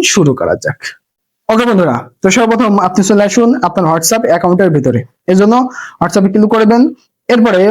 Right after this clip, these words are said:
উপরের দিকে ডান কোনায় লক্ষ্য করলে আপনি পেয়ে যাবেন থ্রি ডট আইকন। So এখন এখানে ক্লিক করে দিবেন। ওকে, এখানে ক্লিক করার পরে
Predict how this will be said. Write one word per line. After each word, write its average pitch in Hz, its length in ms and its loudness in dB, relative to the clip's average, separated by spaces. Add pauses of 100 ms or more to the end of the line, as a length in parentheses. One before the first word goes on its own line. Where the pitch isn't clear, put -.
(160)
উপরের 196 260 0
দিকে 156 160 0 (240)
ডান 180 240 2
কোনায় 185 260 2 (120)
লক্ষ্য 175 200 -2
করলে 208 200 2
আপনি 208 200 0
পেয়ে 196 140 2
যাবেন 208 240 2
থ্রি 175 180 0
ডট 190 140 0 (120)
আইকন। 175 260 0 (500)
So 208 100 -2 (240)
এখন 214 160 0 (160)
এখানে 202 240 0 (120)
ক্লিক 170 200 0
করে 139 160 2
দিবেন। 117 240 0
ওকে, 190 140 2 (440)
এখানে 208 360 2
ক্লিক 240 200 2
করার 247 180 0
পরে 208 120 0